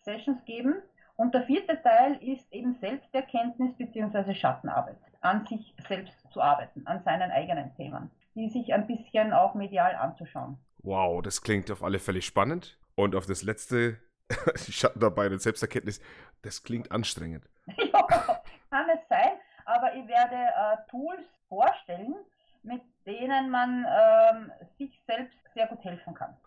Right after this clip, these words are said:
Speaker 2: Und im Mediumship, das siehst du quasi dann wie Remote Viewing, nur eben mit dem anderen Protokoll. Oder, oder verstehe ich das richtig?
Speaker 1: Das ist, äh, Medialität ist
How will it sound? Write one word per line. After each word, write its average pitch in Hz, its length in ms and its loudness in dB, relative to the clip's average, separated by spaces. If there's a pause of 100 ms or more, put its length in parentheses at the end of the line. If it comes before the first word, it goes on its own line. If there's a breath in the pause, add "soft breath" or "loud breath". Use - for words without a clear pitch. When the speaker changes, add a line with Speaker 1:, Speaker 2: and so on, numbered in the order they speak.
Speaker 2:
Und 90 140 -4
im 90 100 -2
Mediumship, 127 600 0
das - 140 -6
siehst - 200 -4
du 110 80 -6
quasi 101 380 -4
dann 101 400 -2 (420 soft breath)
wie 101 460 -2
Remote 98 340 -2
Viewing, 127 380 -2
nur 117 180 2
eben 107 240 -2
mit 101 160 -6
dem 101 80 -2
anderen 98 220 -2
Protokoll. 92 640 -4 (320)
Oder, 87 160 -6 (100)
oder 85 100 -8
verstehe 92 240 -6
ich 90 60 -8
das - 120 -8
richtig? 160 300 -8 (460)
Speaker 1:
Das 240 200 4
ist, 269 220 -8 (120)
äh, 214 340 4 (400)
Medialität 240 840 -2 (280)
ist - 260 -20